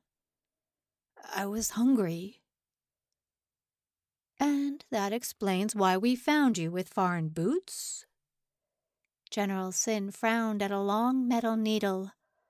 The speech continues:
The point glistened in the electric light overhead. "Just like I told the other guard, I found the boots near the train station.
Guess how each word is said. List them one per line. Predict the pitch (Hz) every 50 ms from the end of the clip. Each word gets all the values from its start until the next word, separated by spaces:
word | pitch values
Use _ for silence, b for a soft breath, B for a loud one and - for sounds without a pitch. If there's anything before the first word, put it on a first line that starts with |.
| _ _ _ _ -
The | 196
point | - - - 226 220 214 208 - - _
glistened | - 240 226 214 - - 214 202 196 202 196
in | 214 208 196 202
the | 202 202
electric | 196 208 202 196 - - 226 196 -
light | 220 208 202 208 208 202
overhead. | 196 190 190 208 196 196 208 214 208 202 208 202 220 - _ _ _ _ _ _ _ _ _ _ _ _ _ _ _ _ _ _ _ _ _ _ _ _ _ _ _ _ _ _ _ 190 - -
"Just | - - 190 208 - - - - -
like | 214 220 269 285 - -
I | 233 233 240
told | 240 - 180 196 214 220 220 220
the | 220 233 233
other | 233 226 233 233
guard, | 220 202 208 175 175 175 170 165 170 190 208 - - _ _ _ _ _ _ _
I | 202 214 202 - _ _ -
found | 202 202 220 214 226 233 220 214 208
the | 196
boots | 185 185 214 208 190 160 143 - - -
near | 214 208 208 202
the | 190 190 190
train | - - 170 202 208 208 208
station. | - - - 175 156 156 160 - - 160 160 160 175 190